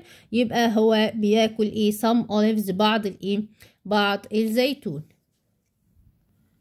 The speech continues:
بعد كده سؤال الكوريكت بيقول لي: "Don't heat butter for too long." ما تسخنش الزبدة لوقت طويل.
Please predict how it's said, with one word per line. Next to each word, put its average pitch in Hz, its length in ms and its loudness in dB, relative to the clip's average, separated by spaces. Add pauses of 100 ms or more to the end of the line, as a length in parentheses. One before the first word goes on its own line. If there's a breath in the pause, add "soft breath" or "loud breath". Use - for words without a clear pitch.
(260)
بعد 277 180 4
كده 285 240 2
سؤال 254 240 2
الكوريكت 240 520 -2
بيقول 339 240 0
لي: 294 200 0
"Don't 269 280 2
heat 269 440 -6
butter 262 420 -2
for 247 260 -2
too 220 200 0
long." 160 240 -4
ما 220 100 0
تسخنش 254 500 -2
الزبدة 233 440 0
لوقت 208 300 0
طويل. 294 400 -2